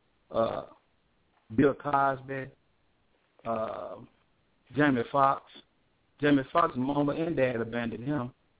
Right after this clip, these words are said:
and, uh, you know, you just, you know, you ain't no excuse. You can do what you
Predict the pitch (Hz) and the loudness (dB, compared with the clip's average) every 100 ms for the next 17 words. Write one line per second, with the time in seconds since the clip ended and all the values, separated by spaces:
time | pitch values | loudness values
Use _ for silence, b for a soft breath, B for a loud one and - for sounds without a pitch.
0 | _ _ _ _ - 113 110 107 107 107 | _ _ _ _ -4 0 2 2 0 -4
1 | - _ _ _ - 147 143 - 196 180 | -16 _ _ _ -2 4 4 2 -2 0
2 | 175 - 170 175 170 196 - 196 196 202 | 0 -2 -2 2 4 2 2 2 2 -2
3 | 202 190 - 214 120 - 185 190 151 170 | -2 -2 -4 -6 -6 -6 -10 -10 -6 -2
4 | 160 151 156 | -2 -4 -10